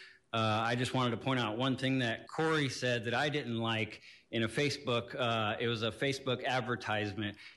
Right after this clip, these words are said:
and I quote, "Vaccines, getting vaccinated is what keeps us free to do the things we want,"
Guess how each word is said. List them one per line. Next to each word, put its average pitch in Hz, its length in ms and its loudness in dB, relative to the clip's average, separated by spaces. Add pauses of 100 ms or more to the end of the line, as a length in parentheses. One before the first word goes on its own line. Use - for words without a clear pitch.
and 113 420 0
I 113 140 0
quote, - 760 -2 (920)
"Vaccines, 151 920 0
getting 170 300 2
vaccinated 127 920 0 (180)
is 135 180 0
what 135 220 -2
keeps - 340 -2
us 135 220 0
free 143 640 0 (260)
to 131 100 0
do 143 180 2
the 127 160 0
things 131 320 0
we 123 160 0
want," 113 400 -2